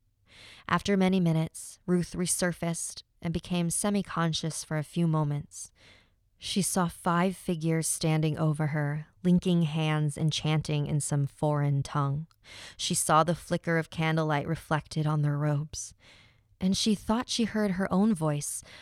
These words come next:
lost somewhere in that darkness, calling out from behind glass.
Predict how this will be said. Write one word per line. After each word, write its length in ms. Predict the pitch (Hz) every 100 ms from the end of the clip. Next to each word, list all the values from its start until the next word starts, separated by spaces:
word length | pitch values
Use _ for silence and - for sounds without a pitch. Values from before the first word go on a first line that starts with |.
| - -
lost 360 | 185 196 -
somewhere 540 | - - 208 208 190 185
in 180 | 180 175
that 200 | 175 156
darkness, 680 | 170 165 170 160 160 - -
calling 440 | - 202 190 190
out 260 | 180 180 -
from 180 | 185 180
behind 480 | 175 175 160 160
glass. 580 | 160 160 156 156 - -